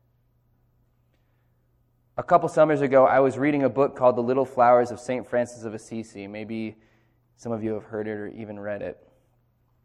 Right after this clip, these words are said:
<clears throat> The little flowers in the book are the miracles that Saint Francis is said to have performed in his travels because of his trust in the Lord.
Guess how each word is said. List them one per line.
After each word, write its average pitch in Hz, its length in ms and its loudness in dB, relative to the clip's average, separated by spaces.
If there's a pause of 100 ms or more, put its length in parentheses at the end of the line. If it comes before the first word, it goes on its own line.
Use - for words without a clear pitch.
(300)
<clears throat> - 140 -12 (1120)
The 123 100 -2
little 143 240 4
flowers 131 560 4
in 127 140 -4
the 113 60 0
book 120 380 0 (640)
are 151 140 10
the 147 80 4
miracles 160 520 4
that 139 160 2
Saint 143 280 -4
Francis 147 460 2
is 127 180 -4
said 160 220 4
to 165 60 0
have 147 260 2
performed 127 640 2
in 117 160 -6
his 123 160 -8
travels 117 440 2
because 117 300 -6
of 113 80 -10
his 113 160 -12
trust 113 400 -4
in 120 100 -8
the 107 80 -6
Lord. 104 440 -8